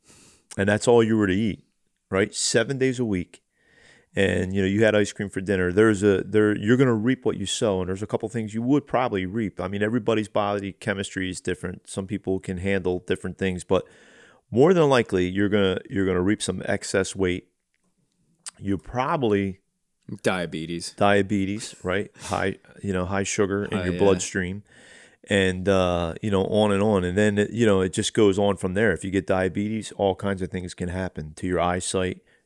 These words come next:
Speaker 1: to your feet, to your circulation. So you're reaping what you have sown. You planted, and now it's coming to fruition.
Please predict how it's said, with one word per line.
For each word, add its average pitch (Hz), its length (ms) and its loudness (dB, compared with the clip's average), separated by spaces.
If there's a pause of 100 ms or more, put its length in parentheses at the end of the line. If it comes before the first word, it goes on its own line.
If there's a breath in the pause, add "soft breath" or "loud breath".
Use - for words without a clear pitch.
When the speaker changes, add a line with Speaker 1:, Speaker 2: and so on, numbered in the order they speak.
(100)
Speaker 1:
to - 120 -8
your 85 140 -6
feet, 95 460 -6
to 90 100 -8
your 85 100 -4
circulation. 90 840 -4 (400 loud breath)
So - 140 4
you're 117 160 6
reaping 98 680 2 (640)
what 101 320 4
you 117 340 2
have 104 200 -6
sown. 82 560 -4
You 110 220 2
planted, 120 720 -2 (640)
and 95 200 -4
now 101 460 0
it's - 180 -8
coming 92 260 -4
to 90 60 -6
fruition. 85 600 -4